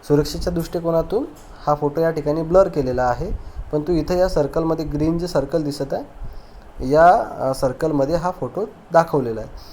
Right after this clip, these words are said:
आता हा फोटो जर अस्पष्ट असेल तर तुम्हाला इथं रिटेक फोटोचा पण ऑप्शन आहे, म्हणजे फोटो पुन्हा काढा. तुम्हाला जर वाटत असेल की फोटो व्यवस्थित नाही आहे तर तुम्ही पुन्हा फोटो काढू शकता. तर तुम्हाला जर वाटत असेल की फोटो व्यवस्थित निघालेला आहे तर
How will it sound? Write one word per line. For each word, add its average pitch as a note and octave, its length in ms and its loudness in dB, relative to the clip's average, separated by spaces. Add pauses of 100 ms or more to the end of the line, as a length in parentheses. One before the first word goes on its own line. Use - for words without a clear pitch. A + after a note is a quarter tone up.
(180)
आता C#3 160 0
हा G3 100 6
फोटो F3 300 -2
जर G3 120 4
अस्पष्ट F3 520 0
असेल G3+ 320 0
तर G#3+ 140 0
तुम्हाला F#3 300 4
इथं F#3 280 -2 (440)
रिटेक E3 440 2
फोटोचा F3 480 0
पण F#3+ 280 0
ऑप्शन D3+ 400 0
आहे, A#2+ 100 -2
म्हणजे B2+ 200 -4
फोटो C#3+ 380 -4
पुन्हा E3 280 2
काढा. A2 300 -4
तुम्हाला C#3 260 0
जर D3 80 2
वाटत C#3+ 160 2
असेल D3 300 -2
की D3+ 100 -10
फोटो C#3 260 -6
व्यवस्थित D#3+ 420 0
नाही D3+ 220 0
आहे F3 100 -2
तर G3 40 -4
तुम्ही F#3+ 220 -6
पुन्हा G3+ 240 2
फोटो C#3+ 240 -2
काढू B2 200 -2
शकता. A2+ 300 -12 (420)
तर - 120 -8
तुम्हाला D#3 240 4
जर F#3+ 80 0
वाटत F3+ 220 4
असेल G3 400 -2 (440)
की D#3+ 60 -10
फोटो D3+ 300 -2
व्यवस्थित G3 460 2 (120)
निघालेला D3+ 440 6
आहे D3 240 0
तर A3 60 -2